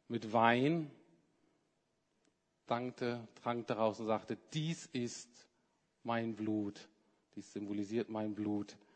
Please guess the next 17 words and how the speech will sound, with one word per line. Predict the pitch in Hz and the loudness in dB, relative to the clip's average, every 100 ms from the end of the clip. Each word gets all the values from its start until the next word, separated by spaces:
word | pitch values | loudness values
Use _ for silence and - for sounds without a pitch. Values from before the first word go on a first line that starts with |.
| _ _ _ _ _ _ _ _ | _ _ _ _ _ _ _ _
das | - 104 | -10 -8
ich | 104 - | -6 -2
vergießen | 117 135 156 - 135 | 0 0 0 0 2
werde | 120 113 117 | 4 4 0
für | - 107 | -4 -2
euch“, | 110 104 95 | 0 -2 -4
und | 98 | -10
aus | 101 | -8
unserer | 113 110 104 | -6 -4 -4
Sicht | 104 104 | -4 -6
jetzt, | 101 | -6
„das | 107 - | -8 -10
ich | 104 | -8
vergossen | 110 - 131 - 127 | -6 2 2 2 -2
habe | 110 107 104 | 0 2 0
für | 104 117 117 | -2 -4 -2
euch | 127 120 117 - | 0 2 2 0